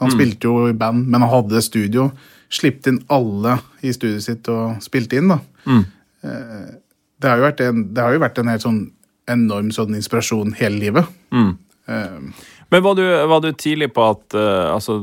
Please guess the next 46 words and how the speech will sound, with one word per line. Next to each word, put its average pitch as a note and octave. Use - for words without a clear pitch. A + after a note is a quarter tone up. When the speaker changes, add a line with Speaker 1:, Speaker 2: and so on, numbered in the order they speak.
Speaker 2:
du A2
sa G#2+
det G2+
med G2
Rockefeller, F2+
eller G2+
du A2+
hadde A#2
dragning A2+
mot F#2
den F#2+
tekniske A2
siden G#2
mer G2
enn F#2
å F#2
spille G2
tromme, C3+
eller G2+
hvordan G#2+
Speaker 1:
Ja, F3
Speaker 2:
tenk- -
Speaker 1:
eh, G3+
ja, G3
for -
det, F#3+
eh, F3+
en D#3
ting G3
det D#3
er C#3+
liksom... D#3
Det, D#3+
jeg C#3+
er B2
en C#3
fyr C3
som C3
liker C3+
at C3
ting C3
skjer, D3
og C3+
være A#2
på B2
turné, C3+